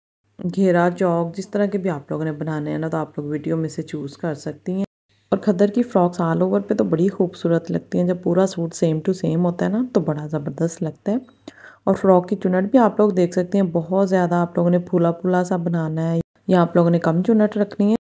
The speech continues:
कुछ चीज़ें जो है ना, वो आप लोगों ने अपने हिसाब से देखनी होती हैं कि फैब्रिक है ना, उसकी फ्रॉक बनती भी है या नहीं बनती, ये ना आप लोग फ्रॉक का डिज़ाइन चूज़ कर लें। और बाद में फिर आप लोगों का मेरी तरह दिल दुखे, "भाई, इसकी तो फ्रॉक ही नहीं बननी",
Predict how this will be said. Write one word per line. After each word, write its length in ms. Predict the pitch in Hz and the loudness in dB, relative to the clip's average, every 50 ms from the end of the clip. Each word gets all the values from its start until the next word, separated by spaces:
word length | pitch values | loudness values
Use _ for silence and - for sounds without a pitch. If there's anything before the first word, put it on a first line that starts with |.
| _ - | _ -6
कुछ 200 | - 185 185 - | -6 -6 -4 0
चीज़ें 280 | 202 180 165 160 165 | 0 0 2 2 2
जो 60 | 160 160 | 2 2
है 60 | 160 | 2
ना, 80 | 165 | 2
वो 60 | 180 190 | 2 2
आप 220 | 175 160 160 - | 2 0 0 -2
लोगों 180 | 156 151 147 160 | -2 -2 -2 -2
ने 60 | 160 | -4
अपने 220 | 151 - - 165 | -4 -2 0 0
हिसाब 340 | 170 170 - 170 151 151 147 | 0 0 0 -2 -6 -6 -6
से 160 | - - 175 | -4 -4 -2
देखनी 420 | 156 160 156 151 147 - - 185 180 | 0 0 0 0 -2 -4 -2 0 0
होती 340 | 175 165 175 - 165 160 | 0 0 -2 -2 -2 0
हैं 160 | 160 160 160 - _ - - - - - _ _ - | 0 -2 -4 -8 _ -20 -20 -20 -20 -20 _ _ 2
कि 160 | 180 170 165 | 4 4 4
फैब्रिक 560 | 165 - 190 175 160 - - 180 180 180 - | 4 4 4 4 4 4 4 2 4 4 4
है 100 | 190 175 | 4 4
ना, 120 | 170 180 180 | 6 4 4
उसकी 240 | 180 180 180 190 | 2 2 0 -2
फ्रॉक 320 | 175 - - 170 165 160 156 | -2 2 2 2 4 2 2
बनती 360 | 160 160 156 147 147 170 170 | 0 -2 -2 0 -2 -2 0
भी 120 | 170 175 | 2 4
है 100 | 175 175 | 4 4
या 120 | 175 180 175 | 4 4 4
नहीं 200 | 165 156 156 156 | 2 2 0 2
बनती, 340 | 156 180 170 156 - - 170 | 2 4 2 2 2 0 0
ये 180 | 156 170 170 | 2 4 2
ना 140 | 165 170 175 | 4 4 4
आप 280 | 165 156 151 147 - - | 4 4 2 0 2 2
लोग 280 | 160 160 160 - _ | 2 2 0 -4 _
फ्रॉक 380 | - - 180 160 151 147 147 - | -2 4 6 6 6 6 4 2
का 80 | 170 | 2
डिज़ाइन 360 | 165 170 170 170 160 151 151 156 | 2 4 4 2 2 2 0 -2
चूज़ 300 | - 175 175 180 175 180 | 0 0 0 0 0 2
कर 160 | - 165 151 | 2 2 2
लें। 200 | 151 175 202 240 - - _ - - - - - - - _ - - | 2 0 0 -2 -4 -10 _ -20 -20 -20 -20 -20 -20 -20 _ 0 2
और 80 | 180 | 4
बाद 240 | 165 175 175 175 175 | 6 6 6 6 6
में 160 | 185 190 175 | 6 4 4
फिर 100 | 190 185 | 4 4
आप 200 | 175 160 156 - - | 4 4 2 2 2
लोगों 160 | 165 165 165 | 2 4 4
का 100 | 160 175 | 4 4
मेरी 220 | 170 170 160 151 160 | 4 6 4 4 4
तरह 220 | - 165 170 170 | 2 4 4 4
दिल 260 | 156 156 156 156 156 | 4 6 4 4 4
दुखे, 300 | 151 165 156 160 - 175 | 4 2 0 2 2 2
"भाई, 180 | 160 160 160 170 | 4 4 4 2
इसकी 240 | 170 - - - 175 | 2 0 -2 -4 0
तो 120 | - 175 | 0 0
फ्रॉक 380 | 170 - 165 160 147 147 143 147 | 2 2 2 2 2 2 0 0
ही 60 | 180 185 | 0 2
नहीं 140 | 196 180 | 2 2
बननी", 380 | 165 170 156 151 151 160 180 220 | 2 2 2 2 2 0 0 0